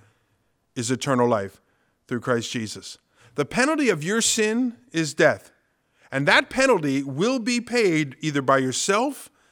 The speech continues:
or by another. And the problem is this, no other mere human can pay the penalty, for they have to pay their own penalty for their sin. But there is one.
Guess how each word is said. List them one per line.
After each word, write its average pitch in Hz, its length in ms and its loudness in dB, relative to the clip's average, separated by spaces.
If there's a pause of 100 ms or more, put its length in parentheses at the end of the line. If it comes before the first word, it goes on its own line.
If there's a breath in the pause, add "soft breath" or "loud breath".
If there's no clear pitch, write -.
(300)
or 175 180 0
by 165 220 2
another. 123 460 0 (920 soft breath)
And 175 120 -2
the 175 40 2
problem 269 520 -2
is 160 160 -4
this, 156 280 2
no 233 480 4
other 202 540 4 (160 loud breath)
mere 185 360 2
human 131 600 -2 (300 soft breath)
can 170 200 -4
pay 165 380 2
the 143 140 -4
penalty, 117 640 -2 (680)
for - 120 -8
they 170 140 4
have 185 140 2
to 165 80 -2
pay 175 200 -2
their 190 200 2
own 247 200 4
penalty 95 500 -10 (280)
for - 140 -2
their 120 200 0
sin. 107 340 -4 (680)
But 139 160 -4
there 165 200 4
is 175 240 0
one. 113 400 -4